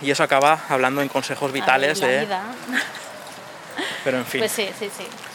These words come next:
Speaker 2: Pues nada, eh, vamos a dejarlo aquí ya.
Speaker 1: Sí.
Speaker 2: Mm, muchas gracias por escucharnos, por los comentarios y todo. Y nada, eh,
Speaker 1: Nos
Speaker 2: no sé
Speaker 1: vemos,
Speaker 2: si hay algo más.
Speaker 1: eh,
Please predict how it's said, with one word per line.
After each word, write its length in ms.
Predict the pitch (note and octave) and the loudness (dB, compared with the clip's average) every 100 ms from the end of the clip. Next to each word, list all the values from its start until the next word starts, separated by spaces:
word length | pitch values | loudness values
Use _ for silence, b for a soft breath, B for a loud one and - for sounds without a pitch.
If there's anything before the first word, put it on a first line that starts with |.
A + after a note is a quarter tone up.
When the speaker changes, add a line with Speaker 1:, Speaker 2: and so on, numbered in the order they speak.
| - - - | -10 -6 -2
Speaker 2:
Pues 160 | A#3 | 0
nada, 380 | B3 B3+ A#3+ C4+ | 4 4 4 4
eh, 500 | A#3 G#3+ G3+ G3 F#3+ G3 | 2 2 0 0 0 0
vamos 180 | G#3 A#3 | 4 2
a 20 | |
dejarlo 300 | G#3+ A3+ A3+ | 4 0 0
aquí 160 | A#3 A3 | 0 0
ya. 180 | A#3+ D4+ - | -2 -4 -6
Speaker 1:
Sí. 160 | - F3+ | -2 -2
Speaker 2:
Mm, 320 | A3+ A3+ A3 | -2 -2 -2
muchas 220 | A3 A#3+ | 2 4
gracias 220 | A#3 A#3+ | 4 2
por 120 | G#3 A3+ | 2 2
escucharnos, 800 | A3+ A3+ A#3+ A#3 B3 A#3+ B3 - | 2 4 6 6 4 4 2 2
por 180 | A#3+ | 0
los 140 | A3 G#3+ | 2 0
comentarios 800 | G#3+ G#3 G3+ G#3+ A#3 A#3 A#3 A3+ - A#3 | 0 2 6 6 8 6 6 2 -2 -2
y 300 | A3 G#3+ G#3+ | 0 0 2
todo. 240 | A#3 B3 F4 - - - - - - B3 | 4 6 4 2 -4 -4 -2 -2 0 4
Y 1160 | A#3 A#3 A3+ A3 G#3+ G#3+ G#3+ G#3+ G#3+ G#3+ A3 | 6 8 8 8 8 6 6 6 4 2 4
nada, 240 | B3 D4 F4+ - - - C4 A#3+ | 6 6 6 2 -4 -4 -2 0
eh, 540 | A#3 A3+ A3+ A3+ A3 G#3+ A3 A3+ - | 2 2 2 0 0 -2 -6 -8 -2
Speaker 1:
Nos 160 | C3+ B2+ | -2 4
Speaker 2:
no 40 | |
sé 60 | D#3 | 4
Speaker 1:
vemos, 220 | E3 E3+ | 6 6
Speaker 2:
si 40 | |
hay 60 | A3+ | 4
algo 140 | G#3 A3 | 2 2
más. 140 | E4+ | 2
Speaker 1:
eh, 420 | D3 D3 C#3 C3+ | 4 6 8 6